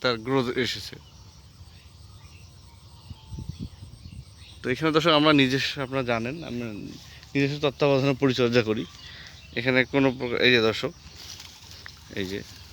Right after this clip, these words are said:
সেম সাইজ, যে চারটা লিচু, চারটাই সেম সাইজ। এইগুলো এখনও ইয়ে হয়নি, এগুলো হবে হয়তো সময়ের সাথে সাথে। এই লিচুটা মোটামুটি ম্যাচিউর হয়ে এসছে, আর দুই এক দিনের মধ্যে এটা ছেঁড়া যাবে। দেখেন দর্শক, তিন, যে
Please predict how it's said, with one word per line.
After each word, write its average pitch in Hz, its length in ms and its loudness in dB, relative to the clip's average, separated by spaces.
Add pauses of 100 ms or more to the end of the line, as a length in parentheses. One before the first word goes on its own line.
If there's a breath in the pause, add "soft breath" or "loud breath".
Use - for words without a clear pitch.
(920 soft breath)
সেম 165 180 8
সাইজ, 98 200 -4 (120)
যে 131 100 0 (640)
চারটা 156 240 4
লিচু, 151 160 0
চারটাই 156 300 0
সেম 135 200 0 (100)
সাইজ। 95 180 -10 (800 loud breath)
এইগুলো 180 320 4
এখনও 165 260 4
ইয়ে 143 240 8
হয়নি, 117 200 0
এগুলো 135 160 0
হবে 117 280 -2
হয়তো 107 260 -8 (760 loud breath)
সময়ের 117 280 0
সাথে 104 140 0
সাথে। 104 240 -4 (540 loud breath)
এই 180 140 8
লিচুটা 180 360 2
মোটামুটি 175 420 4
ম্যাচিউর 151 400 4
হয়ে 120 120 6
এসছে, - 280 -4 (840 loud breath)
আর 156 200 8 (320)
দুই 160 200 8
এক 143 100 4
দিনের 151 160 6
মধ্যে 143 220 4
এটা 139 120 2
ছেঁড়া 117 260 0
যাবে। 104 160 0
দেখেন 131 240 2
দর্শক, 147 240 -2 (160)
তিন, 175 300 6 (920 loud breath)
যে 175 100 12